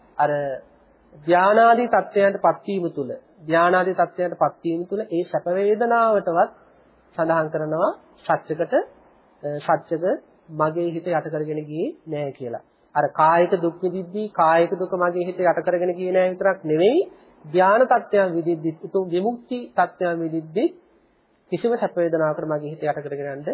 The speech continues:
බැරි වුණා කියලා. ඉතින් හරිම ලස්සන සූත්‍රයක් හදාරන්න පින්නත් මජ්ක්‍ධිම නිකායේ මහා යමක වර්ගයේ තියෙන මේ උතුම් මහා සත්‍යක සූත්‍රය. හැම දිනාටම උතුම් ධර්ම අවබෝධයම ලැබේවා කියලා ප්‍රාර්ථනා.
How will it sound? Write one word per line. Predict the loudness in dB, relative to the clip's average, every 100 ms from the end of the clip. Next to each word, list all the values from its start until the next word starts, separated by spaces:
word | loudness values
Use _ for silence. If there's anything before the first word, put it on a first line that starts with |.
| -10
බැරි | -8 -8 -6
වුණා | -8 -10
කියලා. | -12 -12
ඉතින් | -6
හරිම | -6 -2
ලස්සන | -2 -4 -6 -10
සූත්‍රයක් | -8 -10 -6 -2 -2 -6 _ _ _ _ _
හදාරන්න | 2 4 4 4 2
පින්නත් | -2 -4 -4 -4 -4
මජ්ක්‍ධිම | -2 -2 -2 -4
නිකායේ | -4 0 0 2 0 -2 -6 _ _ -2
මහා | 2 4 4
යමක | 2 0 0
වර්ගයේ | 0 0 -6 -10
තියෙන | -8 -8 -8
මේ | -8
උතුම් | -12 0 2 2 -4 _ _ -8
මහා | -2 2 2
සත්‍යක | 2 -4 -6 -16
සූත්‍රය. | -8 -6 -8 -10 -18 -18 _
හැම | -10 -8
දිනාටම | -4 2 2 2 -4
උතුම් | -8 -10 -12 -14 _ _ -8
ධර්ම | -4 -2 -2
අවබෝධයම | -2 -2 -4 -8 -8 -6 -2
ලැබේවා | -2 -2 -4 -2 -2 -2
කියලා | -6 -4
ප්‍රාර්ථනා. | -2 -2 -4